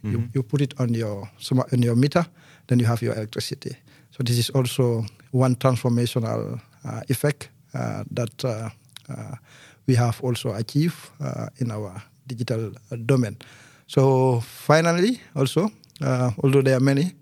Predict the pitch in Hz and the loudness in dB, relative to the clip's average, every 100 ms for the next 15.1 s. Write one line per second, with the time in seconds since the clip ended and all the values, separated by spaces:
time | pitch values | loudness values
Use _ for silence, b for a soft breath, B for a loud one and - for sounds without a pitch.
0 | - 131 123 113 131 117 117 120 127 - | -8 -2 -2 -2 -4 -2 0 2 0 0
1 | - 123 151 135 - 135 131 139 135 143 | 0 -2 -2 -6 0 2 4 2 2 0
2 | 135 B B B B B B B 147 147 | 0 B B B B B B B 6 8
3 | 151 151 156 139 - - 131 127 123 110 | 6 4 2 2 2 2 4 4 2 -2
4 | - - 135 139 131 131 123 120 151 143 | 0 0 4 2 4 2 2 0 2 2
5 | 147 185 - - _ _ _ _ _ _ | 2 0 -4 -18 _ _ _ _ _ _
6 | - - 127 127 123 123 120 113 113 - | -18 0 4 4 4 2 2 -2 -4 -4
7 | 139 135 127 135 139 131 127 123 147 - | 0 2 2 2 2 4 2 0 -4 -2
8 | 123 123 110 120 117 - - - 117 - | -2 0 2 2 0 -4 -8 -6 -8 -2
9 | 127 120 131 131 131 156 151 156 170 170 | 2 4 4 4 0 -2 0 0 2 -2
10 | 160 b b b b b b b - 131 | -2 b b b b b b b -2 0
11 | 120 120 123 131 117 127 117 123 120 120 | 2 0 0 0 2 2 2 0 0 0
12 | 117 117 147 - - _ - 120 120 123 | 0 -2 -4 -4 -12 _ -2 2 4 2
13 | 117 123 120 117 117 117 - _ - 135 | 0 -4 -2 -2 -4 -8 -10 _ -2 0
14 | 139 120 127 - 123 117 - 120 131 175 | 0 0 -2 0 -2 -2 -2 -2 0 -4
15 | - | -6